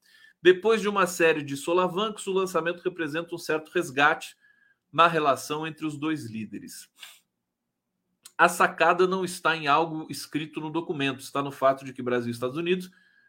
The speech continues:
estão liderando juntos, é, isso juntos, e que Lula e Biden construíram algo novo em conjunto. É, o Lula foi muito esperto, muito, muito estratégico fazer. Esse é, esse é o,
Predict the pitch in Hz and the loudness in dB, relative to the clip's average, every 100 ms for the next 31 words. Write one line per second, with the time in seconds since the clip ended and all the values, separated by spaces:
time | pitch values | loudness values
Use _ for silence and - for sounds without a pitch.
0 | _ _ - 180 - 160 156 170 160 156 | _ _ -6 -6 2 2 4 4 4 2
1 | 180 165 185 - - - - - - 156 | -2 -2 -4 -8 -14 -14 -16 -8 2 6
2 | 151 147 - 175 180 190 175 208 208 - | 6 4 0 -6 -2 -2 0 -2 -6 -16
3 | - 185 220 190 196 190 160 170 185 185 | -14 -10 -4 0 0 2 4 4 0 -4
4 | 185 180 165 165 180 180 - _ _ 165 | -6 -6 -4 -2 -4 -8 -14 _ _ 2
5 | 185 175 160 156 160 170 180 185 143 156 | 4 2 0 -2 -2 -4 -2 -2 -4 -6
6 | 147 - _ _ _ _ _ - 170 175 | -12 -20 _ _ _ _ _ -2 0 0
7 | 190 185 208 233 233 220 233 226 240 - | 0 0 4 4 4 2 2 -2 -6 2
8 | 185 190 190 117 120 180 214 185 185 - | 4 4 2 -6 -6 -6 -6 -4 -4 -4
9 | - 247 - 170 185 123 - 117 120 180 | 0 2 6 6 6 0 -4 -2 0 2
10 | 240 220 208 - 247 247 180 | 4 2 2 6 8 8 6